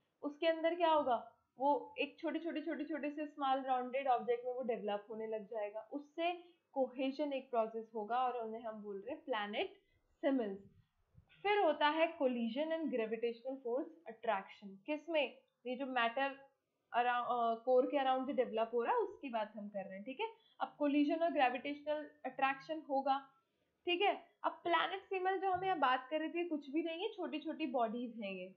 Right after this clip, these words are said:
ठीक है, बहुत सारी। अब planet females में attract-, accretion process होता है, जो हम पीछे देख के आए, layer by layer, layer जो growth होती है, और उससे क्या बन जाता है,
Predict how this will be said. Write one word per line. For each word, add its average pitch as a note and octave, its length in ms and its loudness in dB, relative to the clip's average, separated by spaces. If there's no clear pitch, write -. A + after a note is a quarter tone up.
ठीक D#4 140 -4
है, A4 80 0
बहुत B3 320 -4
सारी। G3 380 -8
अब D4 80 -4
planet D#4 360 4
females E4+ 540 -2
में F#4 140 2
attract-, C#4+ 600 2
accretion D4 580 -2
process C4 380 -2
होता B3 200 0
है, B3+ 80 2
जो C4+ 120 -2
हम B3+ 120 -4
पीछे B3 260 -2
देख A3+ 320 -2
के A#3+ 60 -6
आए, A3 200 0
layer A3+ 280 0
by A#3 160 0
layer, A3+ 360 -2
layer A3 220 -4
जो A#3 160 -6
growth G3 280 -4
होती G#3 260 -12
है, G3+ 180 -16
और B3+ 120 0
उससे B3+ 240 -8
क्या B3 140 -4
बन G#3+ 200 -6
जाता F#3+ 260 -8
है, A3+ 220 -12